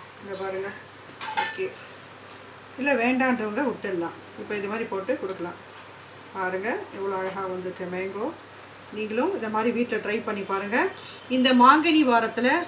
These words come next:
ஃபஸ்ட்டு நம்ம பார்த்தது மேங்கோ, ஆ, கேசரி, அதான் ஸ்வீட் ஃபஸ்ட்டு நான் ஆரம்பிச்சேன். அடுத்த க-, இதுல நான் மேங்கோ ஐஸ்கிரீம் பார்க்கலாம். இன்னைக்கு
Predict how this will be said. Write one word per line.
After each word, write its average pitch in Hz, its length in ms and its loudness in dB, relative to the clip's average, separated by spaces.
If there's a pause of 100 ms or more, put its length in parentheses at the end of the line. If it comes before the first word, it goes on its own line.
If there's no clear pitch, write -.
ஃபஸ்ட்டு 240 260 -2
நம்ம 220 220 0
பார்த்தது 214 600 0 (340)
மேங்கோ, 262 480 2 (640)
ஆ, 220 40 -2 (720)
கேசரி, 220 360 -2 (120)
அதான் 208 260 -6
ஸ்வீட் 240 260 -2
ஃபஸ்ட்டு 214 320 -4
நான் 196 200 -2
ஆரம்பிச்சேன். 208 440 -4
அடுத்த 233 240 -2
க-, 196 480 -2
இதுல 214 240 -2 (440)
நான் 214 200 -4
மேங்கோ 254 280 2
ஐஸ்கிரீம் 214 460 -2
பார்க்கலாம். 202 520 -2 (460)
இன்னைக்கு 240 400 0